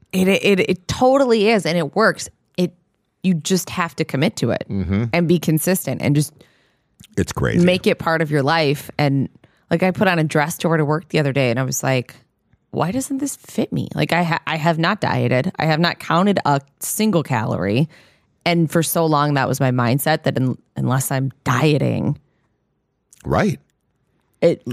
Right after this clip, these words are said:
Speaker 2: That's what they're trying to sell people.
Speaker 1: And, and it was like, "Oh my God, it's the strength training."
Speaker 2: Yes.
Speaker 1: Like, my body shape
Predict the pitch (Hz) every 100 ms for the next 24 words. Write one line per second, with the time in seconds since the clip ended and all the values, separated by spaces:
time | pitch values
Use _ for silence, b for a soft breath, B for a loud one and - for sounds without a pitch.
0 | - - - 120 104 87 92 80 - 76
1 | 73 58 - 196 190 170 127 _ _ -
2 | - 180 156 156 - 143 135 110 - -
3 | _ 170 175 165 208 175 143 - 165 -
4 | 233 254 - 180 151 - - 80 73 -
5 | 160 156 - 160 170 160 196 190 170 151
6 | - - - 190 165